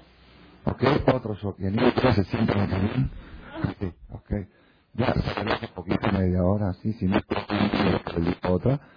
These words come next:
ok. Y llega a la escuela y la, y la directora. Y luego la maestra. Después de se vamos. Papá, su hijo necesita terapia. No sé qué le pasa.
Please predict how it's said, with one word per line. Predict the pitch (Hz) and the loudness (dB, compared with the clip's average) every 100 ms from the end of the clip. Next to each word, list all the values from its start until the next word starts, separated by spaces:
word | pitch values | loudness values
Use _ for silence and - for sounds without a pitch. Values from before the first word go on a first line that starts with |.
| - - | -20 -6
ok. | 107 - 120 - - - - - | -4 0 0 0 -6 -16 -16 -6
Y | - 113 | -2 2
llega | 123 | 2
a | |
la | 113 | 2
escuela | 98 - 117 147 | 0 0 -2 -2
y | |
la, | 95 92 | -4 -2
y | - | 0
la | 92 | 0
directora. | 90 92 - 95 87 80 _ | -2 -6 -6 -6 -6 -10 _
Y | - | -2
luego | 95 104 | 2 2
la | 101 | 0
maestra. | 98 104 101 104 101 _ _ _ _ | -2 -2 -4 -8 -12 _ _ _ _
Después | 104 95 127 120 | -4 0 0 0
de | 120 | -2
se | 117 110 | -4 -6
vamos. | 110 113 117 110 - _ _ _ _ _ _ _ _ _ _ _ - 107 117 120 110 113 107 - | 0 2 2 -2 -10 _ _ _ _ _ _ _ _ _ _ _ 0 0 2 0 2 2 0 0
Papá, | 95 104 101 | 0 2 0
su | - 104 | 0 0
hijo | 107 107 | 2 2
necesita | 101 - 98 | 2 0 0
terapia. | 92 90 87 - 80 80 80 - - - - - 330 - 370 415 - 381 - - - | 2 2 0 -2 -6 -8 -14 -20 -20 -20 -20 -20 -20 -20 -20 -18 -16 -14 -16 -20 -4
No | 95 107 | 2 4
sé | 113 | 4
qué | 107 | 4
le | 98 | 2
pasa. | 90 98 90 - 80 82 | 2 2 0 0 -4 -6